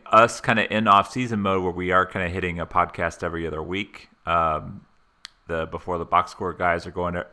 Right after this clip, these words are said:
every other week on alternating weeks with us. I think that's kinda worked out. But, uh, we have some,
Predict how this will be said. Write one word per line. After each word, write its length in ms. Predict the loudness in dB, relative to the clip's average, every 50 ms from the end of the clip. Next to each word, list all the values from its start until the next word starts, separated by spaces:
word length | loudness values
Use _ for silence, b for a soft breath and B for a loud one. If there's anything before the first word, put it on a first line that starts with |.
| _ _ _ _ -4
every 240 | -4 -4 -2 -2 -4
other 160 | -4 -4 -6
week 400 | -8 -8 -8 -8 -10 -12 -20 -20 -18 -12
on 420 | -8 -6 -4 -4 -4 -4 -6 -8 -8 -6
alternating 520 | -4 -4 -4 -4 -6 -8 -8 -8 -8 -8
weeks 220 | -8 -10 -10 -12 -14
with 140 | -10 -4 -2
us. 240 | -2 -2 -2 -4
I 60 | -10 -10
think 240 | -10 -10 -12 -10 -10
that's 160 | -12 -12 -12
kinda 200 | -10 -8 -6 -6
worked 300 | -4 -4 -6 -6 -2 2
out. 400 | 2 4 4 2 -2 -10 _ b b b b b b b b b b b b b b b b b _ _ -20 _ _ _ _ _ _ _ _ _ _ -20
But, 260 | -12 -4 -2 0 0 2
uh, 400 | 2 4 4 4 2 2 0 -2 -8 _ _ _ _ _ _ _ _ -10
we 240 | -6 -6 -4 -4 0
have 240 | 2 2 2 2 0
some, 640 | -2 0 2 2 4 4 2 0 -2 -4 -6 -16